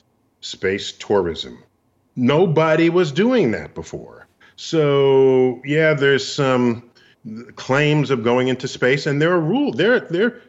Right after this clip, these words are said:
there, there, there are elevation rules about that, that, that Bezos is satisfying. It's the sixty-two mile limit, a hundred kilometers. It comes out even in kilometers. And that's the height above which there's it, not enough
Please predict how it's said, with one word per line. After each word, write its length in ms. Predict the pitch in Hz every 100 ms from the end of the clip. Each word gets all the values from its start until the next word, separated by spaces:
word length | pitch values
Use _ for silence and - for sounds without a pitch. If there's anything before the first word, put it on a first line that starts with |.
| -
there, 240 | 196 214
there, 320 | 170 208 208 - -
there 300 | 156 185 -
are 180 | 147 - - _ _
elevation 720 | 151 202 170 180 - 170 143 120
rules 320 | 226 254 107
about 300 | 90 78 -
that, 280 | 78 62 - _ _ -
that, 480 | 127 131 120 -
that 260 | 101 110 92
Bezos 480 | 117 117 113 110 -
is 160 | 107
satisfying. 680 | - 180 165 - 92 78 - _ _ _ _
It's 260 | 110 110 -
the 120 | 113
sixty-two 580 | - 156 - 131 - 131
mile 260 | 113 107
limit, 180 | 101 117
a 60 | 101
hundred 340 | 117 117 113
kilometers. 500 | - 95 92 101 131
It 80 | -
comes 160 | 110 95
out 160 | 90
even 380 | 101 95 90 85 - _
in 140 | 92 80
kilometers. 720 | - 87 104 113 76 90 - _ _ -
And 100 | 95
that's 220 | 185 -
the 140 | 196
height 420 | 151 175 131 98 - _ _ _ _
above 520 | 127 107 127 196 254 139
which 400 | 92 90 - - _ _ -
there's 240 | 151 147 - _ _ -
it, 240 | 160 - 117 143
not 300 | 120 147 226
enough 220 | 240 -